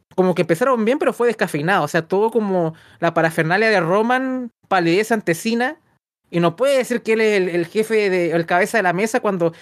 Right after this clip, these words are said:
un, el tipo es mucho más importante que él. Y con The Rock va a ser elevado a la décima potencia. O sea, ¿de qué, de, en qué, en qué cabecera de mesa te estás sentando, Roman, ahora con, con The Rock? Eh, por lo, por eso tengo, tendría el morbo, porque en verdad se caería a pedazos ahí, eh,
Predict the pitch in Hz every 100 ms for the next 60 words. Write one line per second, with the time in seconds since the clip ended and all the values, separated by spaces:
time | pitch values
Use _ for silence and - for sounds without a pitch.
0 | - 160 160 165 160 220 202 208 - _
1 | 175 185 180 190 185 165 160 180 160 156
2 | - 123 95 156 165 170 170 165 220 214
3 | 175 202 - - 165 170 180 190 180 170
4 | 180 180 165 139 143 123 120 - - -
5 | - - _ _ - 151 160 196 160 170
6 | 165 165 214 190 170 240 233 180 226 208
7 | 190 202 - - 196 165 165 170 143 135
8 | 131 131 131 131 131 - 151 143 160 156
9 | 151 165 139 - - _ _ _ _ -
10 | 143 143 143 135 - - - 196 196 208
11 | 254 311 - 247 220 196 185 175 156 143
12 | 127 120 131 147 147 156 147 196 226 185
13 | 165 165 160 151 151 - 139 143 139 127
14 | 98